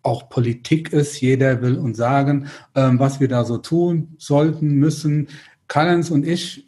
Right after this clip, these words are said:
glaube, wir können schon sagen, auch für unser Alter, wir sind digital affin, wir sind auch experimentierfreudig. Uns ist auch nicht zu viel, wir gehen alles an, wir probieren, ja, schmeißen um, machen neu, ja, und wieder und so und, ähm, ja, lernen daraus. Macht auch irgendwie Spaß.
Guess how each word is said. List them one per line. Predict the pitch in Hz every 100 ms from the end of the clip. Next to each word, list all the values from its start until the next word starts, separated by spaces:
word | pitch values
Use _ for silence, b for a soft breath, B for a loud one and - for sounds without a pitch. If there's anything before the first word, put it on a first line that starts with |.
| -
glaube, | 139 160 170 175 143
wir | 147
können | 139 160 160
schon | 170 170
sagen, | 160 156 160
auch | 139
für | 143
unser | 139 135 123
Alter, | 147 165 147
wir | 139
sind | 131 170 170
digital | 156 143 139 139 135 180
affin, | 180 180 180 185 156
wir | 131
sind | 151 143
auch | 131 123
experimentierfreudig. | 131 - 131 117 113 - 175 165 151 160 156 160 B B
Uns | 147 143
ist | 156
auch | 151
nicht | 127 160 -
zu | 135
viel, | - 185 202 196
wir | 165
gehen | 139 156 151
alles | 135 139 127
an, | - 160 185
wir | 165 139
probieren, | 131 127 175 180 180 B B
ja, | 135 143 151 160
schmeißen | - 127 123 139
um, | 165 165
machen | 123 120
neu, | 131 175 180
ja, | 170 151
und | 143 139
wieder | 151 156 151
und | 139 139
so | 139 135 B B
und, | - 139 127
ähm, | 190 139 131 135 139
ja, | 135 135
lernen | 127 135 160 175
daraus. | 170 156 139 139 151 -
Macht | 175 170
auch | 151
irgendwie | 160 151 123
Spaß. | - - 120 135 175 196